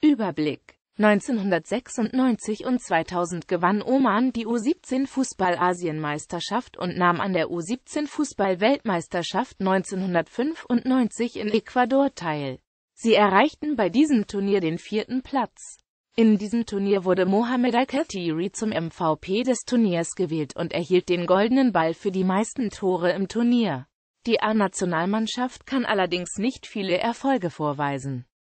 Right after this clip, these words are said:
Man trat erst sehr spät dem Profibereich bei. Sie erreichten zweitausendvier die Endrunde der Asienmeisterschaft, scheiterten aber in der Vorrunde.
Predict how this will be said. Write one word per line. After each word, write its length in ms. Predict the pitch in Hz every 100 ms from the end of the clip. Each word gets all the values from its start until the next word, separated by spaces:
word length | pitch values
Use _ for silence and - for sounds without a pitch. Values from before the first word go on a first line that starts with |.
| _ -
Man 200 | 214 202
trat 280 | - 175 -
erst 300 | 208 202 -
sehr 300 | 165 180 233
spät 280 | - 196 175
dem 160 | 170
Profibereich 920 | - 190 226 - 233 175 165 170 220
bei. 360 | - 208 160 131 _ _ _
Sie 220 | - 226
erreichten 560 | 208 202 190 175 190 175
zweitausendvier 960 | - 165 - 175 170 175 - 202 202
die 160 | 185 185
Endrunde 560 | - 165 151 156 151 170
der 260 | 208 233
Asienmeisterschaft, 1120 | 175 175 170 156 147 147 - 214 - 190 - -
scheiterten 540 | 220 285 285 - 180
aber 260 | 170 180 180
in 120 | 214
der 120 | 214
Vorrunde. 720 | - 262 185 156 143 139 131